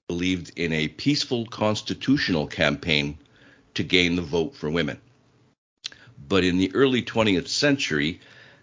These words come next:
these suffragists really failed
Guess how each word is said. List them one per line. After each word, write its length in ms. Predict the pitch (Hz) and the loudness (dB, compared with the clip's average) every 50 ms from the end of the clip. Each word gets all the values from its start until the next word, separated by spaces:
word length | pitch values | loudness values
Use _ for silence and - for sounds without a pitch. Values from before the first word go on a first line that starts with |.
| _ | _
these 540 | - 76 78 76 90 98 107 110 110 104 101 | -16 -14 -4 0 0 2 2 2 0 0 -2
suffragists 1120 | - - - - - - - - - 113 117 120 - 127 101 78 87 87 82 - - - - | -2 -2 -2 -4 -4 -4 -2 2 4 6 4 6 4 0 0 2 2 2 0 0 -4 -8 -12
really 440 | 71 87 90 107 139 160 151 143 127 | -12 -6 2 4 4 6 6 4 2
failed 640 | - - - - 120 113 107 104 101 101 87 - | 0 -4 2 4 6 6 6 6 4 0 -4 -8